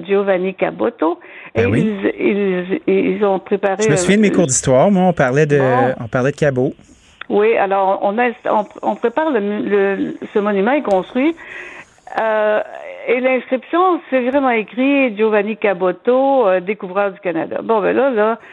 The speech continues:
Speaker 1: la chicane prend à Montréal.
Speaker 2: Tiens, tiens.
Speaker 1: Euh, c'est très intéressant. Ça, ça, c'est sérieux, puis en même temps, on ne, on ne veut pas, euh,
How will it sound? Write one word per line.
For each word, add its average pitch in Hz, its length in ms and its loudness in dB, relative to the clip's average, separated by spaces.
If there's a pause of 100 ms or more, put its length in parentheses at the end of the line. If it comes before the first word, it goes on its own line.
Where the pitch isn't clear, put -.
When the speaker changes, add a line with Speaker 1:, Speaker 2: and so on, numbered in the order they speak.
(140)
Speaker 1:
la 190 140 0
chicane 247 420 -2
prend 220 400 -2
à - 120 -2
Montréal. 180 600 0
Speaker 2:
Tiens, 226 140 2
tiens. 107 320 -2 (760)
Speaker 1:
Euh, - 100 0
c'est 240 80 -4
très 339 220 0
intéressant. 214 640 0 (420)
Ça, 214 180 0 (220)
ça, 208 140 2 (540)
c'est 240 180 0
sérieux, 269 440 2
puis 220 180 -2 (180)
en 220 60 -2
même 247 220 -2
temps, 349 260 0 (480)
on 226 320 0
ne, 240 240 2
on 233 160 0
ne 247 120 2
veut 247 160 0
pas, 349 420 0
euh, 190 640 0